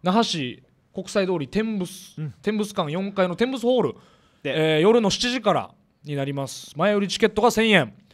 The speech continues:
Speaker 2: 当日が
Speaker 1: 当日券が、えー、千五百円。
Speaker 2: はい。
Speaker 1: あの、受付でね、あの、港のチケットくださいとか、勝利のチケットくださいって言ったら、あの、前売りの千円で入れますので。
Speaker 2: 千円で入れます。
Speaker 1: ぜひぜひ遊びに来てください。よろしくお願いします。
Speaker 2: よろしくお願いします。
Speaker 1: あとですね。
Speaker 2: はい。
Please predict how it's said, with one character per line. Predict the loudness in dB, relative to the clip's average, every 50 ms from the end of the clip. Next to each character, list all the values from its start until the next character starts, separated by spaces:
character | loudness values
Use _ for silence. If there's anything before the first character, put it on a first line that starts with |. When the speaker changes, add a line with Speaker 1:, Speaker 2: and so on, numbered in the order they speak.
| _ _ _
Speaker 2:
当 | -6 -2 0
日 | 2
が | 2
Speaker 1:
当 | 0 0
日 | 0 0
券 | -2 2 4
が、 | 4 4 4 2 -2 -12 -20 _ _ _ _ _ _ _ _ _
え | -8 -8 -2
ー、 |
千 | -2 0 2 4
五 | 4
百 | 4 4 4
円。 | 2 2
Speaker 2:
は | 2 0 -2
い。 | -2 -2 -8 _ _ _ _ _ _ _
Speaker 1:
あ | 0
の、 | 2 2
受 | 2 6 6 6
付 | 6 6 2 2 2
で | 4 4
ね、 | 4 4 2 0 -6 _ _ _ _ _
あ | -6 -4 -2
の、 | 0 2 2 2
港 | 0 4 6 6 6 6 4 4 4
の | 4 0
チ | -2 -2
ケ | -2 -2
ッ |
ト | -2 -2
く | -2 -2 -2
だ | 0
さ | 0 0
い | -2
と | -2 -4
か、 | -6 -6
勝 | 0 4 6 8 8
利 | 8 6
の | 4 0
チ | -4 -4
ケ | -6
ッ | -6
ト | -6
く | -6 -8
だ | -6
さ | -6 -6
い | -8
っ |
て | -8 -10
言 |
っ | -12
た | -12
ら、 | -10 -10
あ |
の、 | -6
前 | 0 4 6 8 8
売 | 6
り | 6
の | 2 0
千 | 2 2 4 4
円 | 4 2
で | 0
入 | -4 -6 -6
れ | -8
ま | -10 -12
す | -14 -14
の | -16 -16
で。 | -16 -18
Speaker 2:
千 | -14 -6 -2 0
円 | 0 0 -2
で | -4 -6
入 | -6
れ | -8 -8
ま | -10 -12
す。 | -2
Speaker 1:
ぜ | 0 2
ひ | 2 2 0
ぜ | -2 -4
ひ | -6 -6
遊 | -8 -6 -6 -6 -6
び | -6
に | -8 -10
来 | -10
て | -10 -10
く | -8
だ | -8 -8
さ | -8 -10 -12
い。 | -12 -12
よ | -10 -10
ろ | -10 -10
し | -10 -12
く | -12
お | -12 -10
願 | -10 -10
い | -10
し | -10 -8
ま |
す。 | -4
Speaker 2:
よ | -4
ろ | -4
し | -2 -2
く | -4
お | -4
願 | -6 -6
い | -6
し | -6
ま | -6 -6 -6
す。 | -6 -4 -4
Speaker 1:
あ | -2
と | 0 2
で | 0 0
す | 0 0
ね。 | 0 0 0 -2 -6
Speaker 2:
は | -8 -10
い。 | -10 -10